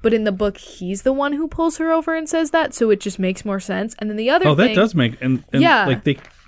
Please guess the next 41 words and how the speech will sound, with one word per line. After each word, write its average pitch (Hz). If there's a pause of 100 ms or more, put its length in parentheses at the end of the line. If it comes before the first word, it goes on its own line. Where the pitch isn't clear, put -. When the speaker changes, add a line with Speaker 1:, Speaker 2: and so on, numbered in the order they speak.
(280)
Speaker 2:
they 143
could 294
have 139
done 131
that. 98
They 139
Speaker 1:
They -
Speaker 2:
could 233
have 262
Speaker 1:
could 226
Speaker 2:
had 185 (100)
her, 170
Speaker 1:
have. - (200)
Speaker 2:
they 165
could 214
have 247
had 185
him 160
kind 160
of, 156
like, 135 (600)
um, 117 (320)
maybe, 139
like, 123 (140)
like, 117 (340)
tap 143
her 135
on 123
the 117
shoulder 123
to 117
imply 127
he 127
wants 120
her, 127
and 127
then 185
she 165
could 139
say, 143 (180)
Speaker 1:
Yes. -